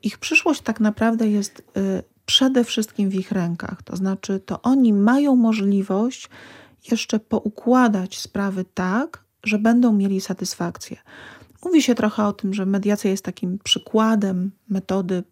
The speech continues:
pracy z, w konflikcie, w której mamy rozwiązanie typu win-win, wygrany, wygrany. Czyli jak się dogadamy, to oboje jesteśmy wygranymi. Tymczasem jak się nie dogadamy,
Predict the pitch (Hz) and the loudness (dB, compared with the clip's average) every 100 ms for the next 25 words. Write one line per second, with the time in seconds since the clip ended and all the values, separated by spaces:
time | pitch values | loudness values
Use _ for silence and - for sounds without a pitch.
0 | _ 185 190 - 185 - - - - - | _ -6 -4 -4 -4 -4 -6 -10 -14 -8
1 | - 190 202 190 - 208 214 - - - | -4 -2 -2 -4 -2 -2 -4 -6 -18 -20
2 | - - _ - - - 214 208 190 - | -20 -20 _ -20 -10 0 2 2 0 -6
3 | _ 185 190 190 196 202 190 196 196 196 | _ -4 0 2 2 2 2 0 2 2
4 | 196 196 196 190 190 - 185 170 170 - | 2 2 2 0 -4 -2 -2 -2 -2 0
5 | 196 190 196 175 175 175 190 190 190 190 | 2 2 2 2 0 0 0 2 2 0
6 | 190 196 185 160 156 - 185 180 - 175 | 0 0 0 -2 -6 -8 -6 -6 -6 -8
7 | 180 202 208 220 202 214 202 208 233 294 | -2 0 2 2 2 2 2 4 4 0
8 | - - - _ _ _ - 185 208 214 | -4 -20 -20 _ _ _ -4 -2 0 2
9 | 220 214 202 - 208 - 190 196 190 185 | 2 2 0 -2 -6 -4 -2 -2 -2 -2
10 | 185 185 160 - - _ - - - _ | -2 -2 -4 -6 -12 _ -20 -20 -20 _
11 | - 202 202 196 - 185 185 180 - 175 | -2 -2 0 0 0 0 0 -2 -4 -4
12 | 175 - 175 175 190 220 220 196 175 170 | -6 -6 -4 0 2 2 2 0 -2 -4
13 | 170 185 | -4 -6